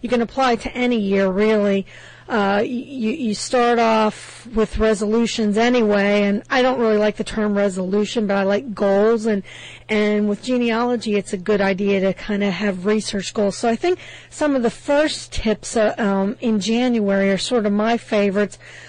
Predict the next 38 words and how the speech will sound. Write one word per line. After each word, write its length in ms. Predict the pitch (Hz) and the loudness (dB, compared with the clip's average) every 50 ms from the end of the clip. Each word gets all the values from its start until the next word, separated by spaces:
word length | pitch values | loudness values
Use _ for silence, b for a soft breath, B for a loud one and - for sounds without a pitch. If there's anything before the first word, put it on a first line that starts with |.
| B B | B B
where 160 | - 240 240 | 0 2 2
you 120 | 240 240 - | 4 2 2
can 160 | - 233 208 | 0 -2 -2
pull 360 | - - - - 262 262 247 | -4 -4 -2 0 2 4 4
out 280 | 247 240 240 247 247 262 | 4 4 4 2 2 0
your 160 | 233 208 196 | 0 -2 -2
calendar, 960 | - - - - 247 226 220 226 226 220 220 208 220 214 214 208 214 214 208 | 0 0 0 0 2 0 0 0 0 0 0 2 2 2 2 2 2 2 2
and 240 | 202 196 190 190 185 B B B B B B | 2 2 0 0 -2 B B B B B B
if 140 | 247 - | -6 -2
you 100 | - 233 | 0 2
make 200 | 220 226 233 214 | 2 2 2 2
a, 100 | - 208 202 - - - - | 0 -2 -2 -6 -18 -10 -4
a 120 | 262 226 202 | -2 -2 -2
genealogical 760 | 170 214 220 226 226 226 220 208 202 214 208 - - - - | 0 0 0 0 0 0 0 0 0 0 -2 -2 -6 -12 -14
to-do 340 | - - - 196 226 220 220 | -16 -12 -6 -2 0 2 2
list, 300 | 220 220 214 - - 220 | 2 2 0 0 -4 -4
what 240 | 208 214 254 - | -2 -2 -2 0
you 140 | 302 240 220 | 0 -2 0
want 240 | 202 202 214 208 202 | 0 0 0 0 0
to 80 | 202 196 | 0 0
do, 480 | 180 190 208 208 214 214 214 208 208 | 0 2 2 4 4 4 4 4 4
which 260 | 202 196 196 190 - | 2 0 0 -2 -4
family 440 | - - - 214 214 220 226 226 220 | -6 -4 -2 0 0 0 0 0 0
line 300 | 214 214 214 220 214 214 | 0 0 0 0 0 0
you 80 | 214 208 | 0 0
want 160 | 202 202 196 | 0 0 -2
to 60 | 196 | -2
research. 500 | 190 196 208 208 - - 226 214 180 B B B B B B B | -2 -2 -2 -4 -4 -2 -4 -4 -4 B B B B B B B
If 140 | - 202 - | -6 -2 0
you're 120 | 226 226 | 2 2
looking 300 | 226 240 - - 254 233 | 2 0 0 -2 -4 -4
for 200 | - - 220 208 | -4 -2 -2 -2
a 60 | 208 | -2
specific 840 | - - - - - 226 - - - - - 247 226 - 175 139 - | -2 -4 -8 -8 -6 -6 -8 -8 -6 -2 -2 -2 -2 -2 -6 -8 -8
kind 280 | - - 220 214 208 | -8 -6 -4 -2 0
of 160 | 202 196 180 | -2 -2 0
record, 420 | 190 202 202 208 - 226 208 202 185 | 0 0 0 0 0 -2 -2 -2 -4
say, 340 | - - 208 196 202 196 | -4 -2 -2 0 0 -2